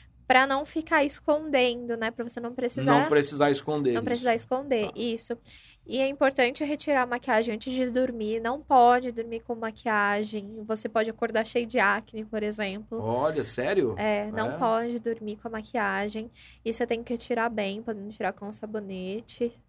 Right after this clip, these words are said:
Speaker 1: né?
Speaker 2: Tem, tem algum produto, assim, que você recomenda que ajuda numa limpeza, eh, melhor dessa maquiagem? Ah, só o sabonete já é suficiente?
Speaker 1: Só o sabonete já é o suficiente, né? Tem gente que usa outros tipos de produtos,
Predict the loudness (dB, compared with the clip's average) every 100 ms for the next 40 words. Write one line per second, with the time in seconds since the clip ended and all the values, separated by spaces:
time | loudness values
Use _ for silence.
0 | _ -10 -8 -8 -6 0 0 0 0 2
1 | 2 2 -2 -4 _ 4 6 6 2 0
2 | -4 -4 -2 -2 0 2 2 0 -4 0
3 | 0 0 -2 2 2 2 2 2 2 0
4 | 2 0 -2 -2 0 0 -2 2 2 4
5 | 2 0 -2 _ _ 0 2 2 0 0
6 | 4 4 4 0 -2 -4 -4 2 2 2
7 | -2 -12 _ _ _ _ -8 -4 -4 -4
8 | -6 -8 -12 -4 -2 0 -2 -2 0 -2
9 | -2 -6 -6 -10 -10 -8 -10 -14 -20 -20
10 | _ _ -20 -20 -20 -20 -20 -20 _ _
11 | _ 2 4 4 4 4 2 0 0 2
12 | 0 -2 -8 0 2 0 -4 -10 -10 -12
13 | _ _ -8 -6 -6 -2 -2 0 -4 -2
14 | 0 2 2 0 -6 -6 -4 -4 -2 -2
15 | -2 -2 -4